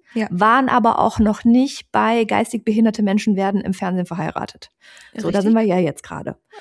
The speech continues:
Speaker 1: Richtig.
Speaker 2: Sondern dazwischen gab es mal eine tolle Phase des linearen Fernsehens, das uns die ganze Woche schon, die ganze Schulwoche mit Aufregung erfüllt hat, weil wir wussten, was kommt.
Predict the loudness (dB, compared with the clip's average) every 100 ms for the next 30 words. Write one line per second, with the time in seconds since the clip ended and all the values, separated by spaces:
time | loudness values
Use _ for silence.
0 | -12 -12 -14 -14 -2 0 2 2 0 -2
1 | -2 -2 -2 -2 -2 -2 -4 -8 -6 -4
2 | -2 -4 -4 -4 -4 -2 0 0 -2 -4
3 | -4 -2 -2 -2 -4 2 2 2 0 0
4 | -2 -4 -6 -4 -2 0 -2 -2 0 0
5 | -2 -8 -14 -20 -20 -20 _ _ _ -6
6 | -2 -2 -2 0 0 0 -2 -4 0 -2
7 | -2 -6 -4 -6 -2 -2 -2 -4 -6 -6
8 | 2 6 6 2 -6 -2 -2 -2 0 0
9 | 0 -4 -4 2 2 0 -6 -6 -4 -4
10 | -4 -8 -6 2 2 6 4 4 0 -2
11 | -6 -4 -4 -6 -8 -4 -2 -2